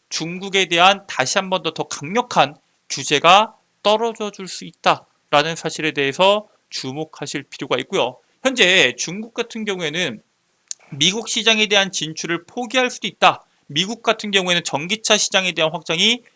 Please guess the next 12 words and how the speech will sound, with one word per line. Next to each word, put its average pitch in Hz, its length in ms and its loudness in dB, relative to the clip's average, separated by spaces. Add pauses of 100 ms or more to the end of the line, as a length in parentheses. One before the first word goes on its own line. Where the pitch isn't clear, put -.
(120)
굉장히 165 460 -6
느리다라는 190 580 -6
평가들이 175 440 -6
나오고 139 240 0
있는데 120 360 2 (220)
사실 233 460 2 (380)
미국 160 340 -2
같은 190 300 -4
경우에는 156 540 0 (200)
전기차 160 1080 0 (380)
도입 151 240 -2
속도가 160 640 2